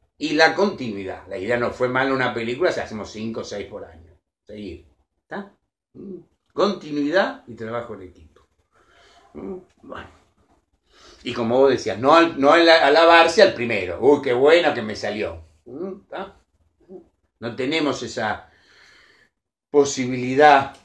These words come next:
Hay gestos que el animal los hace perfectamente, ¿no? En cambio, el hombre, cuando quiere imitar ciertos gestos bellísimos de un gato, por ejemplo, un ga-,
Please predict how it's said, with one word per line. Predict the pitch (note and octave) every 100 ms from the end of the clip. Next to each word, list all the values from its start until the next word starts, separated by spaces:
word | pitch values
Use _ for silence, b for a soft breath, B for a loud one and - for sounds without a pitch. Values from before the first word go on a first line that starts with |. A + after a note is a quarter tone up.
| _ _ _ G2 A2 G#2 F#2 -
Hay | C#3 D3+
gestos | A3 G#3 - F3+
que | D3+
el | C#3+
animal | D3 C#3+ C#3+ D#3 D3+
los | B2 -
hace | A#2+ -
perfectamente, | G2 G2+ - G2+ E2+ G2 F#2+ E2+ D#2+ _ _ -
¿no? | C#3+ C3 _ _ _ _ _ _ _
En | B2+ B2 G2+ G2
cambio, | - A#2+ B2
el | C#3
hombre, | D3+ D3+ D3
cuando | B2+ A#2 A#2
quiere | B2 C#3+
imitar | C3+ B2 - C3+
ciertos | A2 A#2 G#2 A2 -
gestos | B2 - G2+
bellísimos | G2+ C3 A#2 G#2 F#2
de |
un | F#2
gato, | F#2 A#2+ A2+ - -
por | F#2 F#2+
ejemplo, | A2+ G#2+ G2+ G#2+
un |
ga-, | A#2+ A2